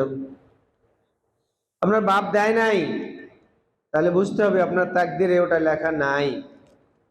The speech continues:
আপনি যতটুকু ততটুকুই পাবেন, ততটুকুই আপনাকে দেওয়া হবে, বেশিও হবে না, কমও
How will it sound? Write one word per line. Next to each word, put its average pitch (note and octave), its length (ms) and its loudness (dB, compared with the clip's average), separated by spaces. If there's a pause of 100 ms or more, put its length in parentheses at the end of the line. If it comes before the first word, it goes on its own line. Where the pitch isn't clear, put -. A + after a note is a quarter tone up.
(1120)
আপনি G3 220 2
যতটুকু G#3+ 420 2 (100)
ততটুকুই B3 560 2
পাবেন, C#3+ 280 0 (1080)
ততটুকুই A#3+ 580 2 (100)
আপনাকে A3+ 320 0 (100)
দেওয়া F#3+ 280 2 (480)
হবে, G3 300 2 (680)
বেশিও D#3+ 420 2
হবে G3 280 0
না, A#3+ 80 2 (560)
কমও E3+ 420 2